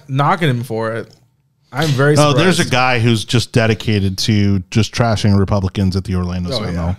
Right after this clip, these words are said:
Speaker 1: That's why I'm very
Speaker 2: Uh,
Speaker 1: surprised they allowed this to
Speaker 2: yeah,
Speaker 1: happen.
Speaker 2: no, I mean, he is worse than anything that Vox or M S N B C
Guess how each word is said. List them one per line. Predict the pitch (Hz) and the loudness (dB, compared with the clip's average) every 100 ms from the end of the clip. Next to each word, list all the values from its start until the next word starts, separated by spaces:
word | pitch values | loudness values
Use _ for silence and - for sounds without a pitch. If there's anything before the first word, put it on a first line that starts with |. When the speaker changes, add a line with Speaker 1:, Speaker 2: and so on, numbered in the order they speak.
| 123 | -4
Speaker 1:
That's | 143 156 | -2 -2
why | 185 170 | -2 -2
I'm | 147 | 0
very | - | 2
Speaker 2:
Uh, | 107 | 2
Speaker 1:
surprised | 104 101 110 | 2 2 -2
they | 110 | -4
allowed | 110 120 | -2 0
this | |
to | |
Speaker 2:
yeah, | 113 85 95 | 0 -2 -6
Speaker 1:
happen. | - | 0
Speaker 2:
no, | 117 110 | 2 4
I | 104 | 4
mean, | 110 110 | 2 2
he | 104 151 147 | 4 4 4
is | 113 | 2
worse | 110 120 123 - | 2 2 2 0
than | 120 113 110 | 0 0 0
anything | 123 139 120 135 123 120 117 - - - - | 4 4 4 2 4 2 2 -2 -14 -10 -2
that | 113 110 | 0 0
Vox | 95 92 127 139 131 - - - - - - | -6 -2 2 4 2 -2 -6 -6 -8 -12 -8
or | 117 110 | 0 2
M | 123 | 4
S | 127 - | 2 2
N | 127 | 2
B | 120 113 | 2 0
C | - 131 117 113 113 | -2 -2 0 0 -2